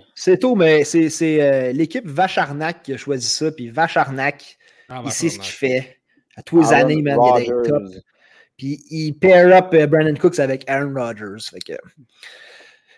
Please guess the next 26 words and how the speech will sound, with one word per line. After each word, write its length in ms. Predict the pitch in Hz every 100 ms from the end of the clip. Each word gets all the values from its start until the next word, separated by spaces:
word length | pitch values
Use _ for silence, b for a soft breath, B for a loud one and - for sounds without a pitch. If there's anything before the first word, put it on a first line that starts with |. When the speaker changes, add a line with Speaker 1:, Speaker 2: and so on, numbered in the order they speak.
| B
Speaker 1:
Kyler 280 | 185 214 247
Murray 240 | 233 226 247
qui 80 |
est 40 | 185
sorti 400 | 196 190 - 220
en 120 | 180
cinquième 380 | - 180 180 170
ronde, 260 | 175 202 180
c'est 120 | 156
là 80 | 170
que 60 |
je 80 | 160
l'avais. 340 | 156 151 143 185
En 80 |
fait, 140 | 202 233
j'avais 320 | 180 185 185
des, 260 | 175 165 156
des 100 | 156
gars 100 | 185
comme 180 | 175 156
Lamar, 320 | 151 156 165
comme 180 | 151 143
Kyler 280 | 143 143 151
en 160 | 143
cinquième 340 | 139 139 139 131
ronde. 340 | 147 170